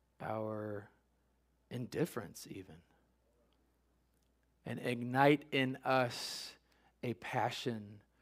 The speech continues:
to long to hear your life-giving words. For they are just that, life.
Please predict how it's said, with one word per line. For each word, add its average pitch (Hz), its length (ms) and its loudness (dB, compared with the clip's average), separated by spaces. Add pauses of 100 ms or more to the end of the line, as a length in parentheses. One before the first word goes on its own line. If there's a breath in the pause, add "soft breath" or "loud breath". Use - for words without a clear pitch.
(580)
to 120 160 -2
long 120 680 0
to 110 140 -4
hear 120 440 0
your 110 240 -2
life-giving 107 720 -6
words. 90 540 -12 (1400)
For - 160 -8
they 113 240 0
are 101 520 -2 (640)
just - 340 -8
that, - 320 -6 (200)
life. - 580 -8